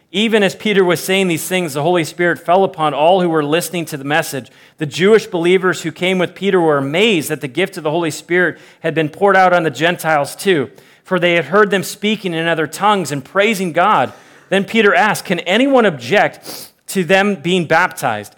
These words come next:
now that they have received the Holy Spirit just as we did?" Did you catch that? They're no different than us.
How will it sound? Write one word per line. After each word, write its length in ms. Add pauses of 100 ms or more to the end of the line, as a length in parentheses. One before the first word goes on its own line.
(180)
now 220
that 140
they 100
have 160
received 420
the 100
Holy 220
Spirit 360
just 340
as 120
we 300
did?" 300 (1500)
Did 120
you 60
catch 280
that? 560 (340)
They're 100
no 160
different 400
than 160
us. 400